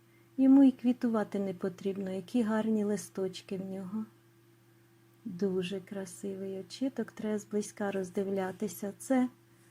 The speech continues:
смолка. Рослинку теж називають по-іншому, я її називаю смолка. Ліхнес, дуже гарні листочки,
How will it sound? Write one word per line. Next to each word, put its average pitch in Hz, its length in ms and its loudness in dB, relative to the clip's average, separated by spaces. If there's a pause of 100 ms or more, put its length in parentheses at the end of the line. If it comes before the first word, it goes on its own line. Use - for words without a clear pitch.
(100)
смолка. 202 880 0 (680)
Рослинку 208 580 -6
теж 196 300 -8
називають 190 580 -2
по-іншому, 226 640 4
я 226 200 4
її 220 160 4
називаю 202 600 -2
смолка. 185 720 -2 (1500)
Ліхнес, 240 800 4
дуже 226 340 2
гарні 226 480 2
листочки, 220 840 0